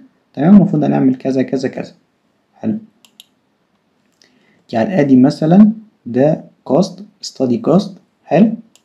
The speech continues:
بعتناه للمعمل، حلو، قلنا له اعمل wax أب، آدي جنب بال-، بالواكس أب عليه، حلو. بعد كده عملنا إحنا موك أب،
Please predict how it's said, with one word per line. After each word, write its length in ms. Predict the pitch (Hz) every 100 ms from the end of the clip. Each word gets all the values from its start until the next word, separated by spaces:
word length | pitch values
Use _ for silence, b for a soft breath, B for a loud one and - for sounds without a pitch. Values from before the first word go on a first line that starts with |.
| _ _ _ _ _ _ _ _ _ _ _ -
بعتناه 440 | 127 117 - 170 170
للمعمل، 580 | - - 185 208 247 - - _ _
حلو، 240 | - 202 - -
قلنا 220 | 131 135
له 200 | 151 -
اعمل 320 | 151 151 131 127
wax 320 | 160 - -
أب، 220 | - - _ _ _ _ 139
آدي 200 | 135 123
جنب 480 | 131 143 131 117 117
بال-، 520 | 113 107 107 110 107 - _ _ _ _ _ -
بالواكس 480 | 123 123 139 - -
أب 220 | - - _ -
عليه، 400 | 147 127 220 220 - _ _ _ _ _ _ _ _
حلو. 220 | 147 208 214 - _ _ _ _ _ _ _ _ _ _ _ _ _ _ _ _ 131
بعد 340 | 156 180 156
كده 240 | 165 175
عملنا 360 | 139 131 151 156
إحنا 220 | - 135
موك 300 | 127 156 -
أب، 140 | -